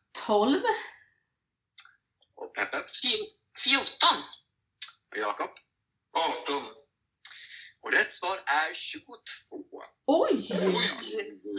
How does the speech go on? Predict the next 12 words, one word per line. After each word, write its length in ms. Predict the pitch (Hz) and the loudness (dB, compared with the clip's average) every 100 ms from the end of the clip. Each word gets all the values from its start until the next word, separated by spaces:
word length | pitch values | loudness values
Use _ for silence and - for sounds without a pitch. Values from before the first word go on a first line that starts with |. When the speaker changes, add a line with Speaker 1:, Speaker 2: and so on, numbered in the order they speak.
| 185 | -6
Speaker 2:
Ja. 420 | 226 226 254 294 _ _ _ _ _ _ | -4 -6 -8 -14 _ _ _ _ _ _
Det 60 | 123 | -10
var, 200 | 202 190 160 | -4 -2 -2
jag 160 | 147 151 | -4 -4
var, 240 | 190 165 | -6 -4
blev 160 | 185 185 | -4 -2
förvånad 420 | 190 170 147 143 | -4 -6 -6 -4
själv 200 | 135 - | -4 -4
när 80 | 196 | -8
jag 120 | 175 | -8
tittade 260 | - 156 | -10 -10
igenom. 280 | 110 95 - | -10 -12 -14